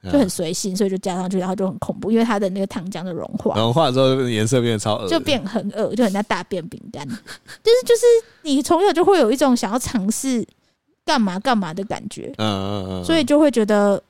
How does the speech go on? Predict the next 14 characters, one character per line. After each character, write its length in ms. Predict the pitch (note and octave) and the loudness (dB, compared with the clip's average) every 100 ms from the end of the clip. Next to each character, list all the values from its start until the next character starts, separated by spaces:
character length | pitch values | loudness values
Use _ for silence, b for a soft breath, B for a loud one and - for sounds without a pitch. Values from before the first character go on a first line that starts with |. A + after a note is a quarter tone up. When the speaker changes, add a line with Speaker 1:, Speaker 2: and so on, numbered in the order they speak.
| _ _ - | _ _ -6
Speaker 2:
其 180 | - C#4 | 0 4
实 160 | D#4+ | 4
我 180 | D4+ A#3+ | 4 4
觉 120 | A#3+ | 4
得 120 | C4+ D4+ | 4 2
学 260 | - A3 | 4 2
新 220 | - B3 | 4 2
东 180 | B3+ B3 | 4 4
西 180 | - B3 | 2 2
跟 320 | A3+ A3 A3+ - b b b - | 2 4 2 0 b b b -6
学 220 | - A3 | 0 0
习 160 | A#3+ A3 | 0 0
东 200 | A3+ B3 | 2 2
西 400 | A3 G#3+ A3 | 0 -2 -2